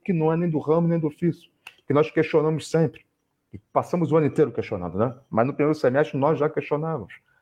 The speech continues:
Aí perdemos o Luiz Henrique numa venda absurda, né? E que foi um baque, não só pra torcida, mas também pro time. E,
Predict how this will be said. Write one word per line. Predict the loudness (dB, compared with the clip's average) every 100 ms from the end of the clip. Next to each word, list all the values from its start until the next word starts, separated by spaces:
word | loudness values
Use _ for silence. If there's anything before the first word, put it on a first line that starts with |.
| -2
Aí | 2
perdemos | 2 2 0 2
o |
Luiz | 2 2
Henrique | 2 2 0 -2
numa | -4 0 0
venda | 0 0 0 -2 -6 _ -2
absurda, | -2 -2 0 0 0 -12 _ _ _ _
né? | -2 -2 -2 -12
E |
que | -6 0
foi | 2
um | 2
baque, | 2 0 0 -14 _
não | -2
só | 0 0
pra | -2
torcida, | -2 -4 2 2 2 -4 -10
mas | -6
também | -2 -2 -2
pro | -6
time. | -8 -12 -12 _ _ _ _ _ _ _ _ _ _
E, | 2